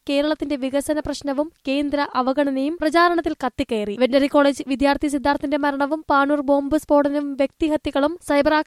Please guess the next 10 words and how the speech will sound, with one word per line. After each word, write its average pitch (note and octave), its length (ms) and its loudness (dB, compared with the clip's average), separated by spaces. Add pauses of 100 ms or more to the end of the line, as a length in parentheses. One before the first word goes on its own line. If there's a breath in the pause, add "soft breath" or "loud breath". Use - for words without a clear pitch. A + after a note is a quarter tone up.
(100)
സൈബർ D#4+ 240 4 (360)
ആക്രമണവും D#4 640 0
മോദിയുടെ D4 500 0
വിവാദ D4 340 0
പ്രസംഗവും C#4+ 640 -2
തൃശൂർ D4+ 360 0
പൂരം C#4+ 300 0 (120)
അലങ്കോലമാക്കിയ C#4 720 0
പോലീസ് C4+ 420 -2 (100)
വിളയാട്ടവും C4 600 -2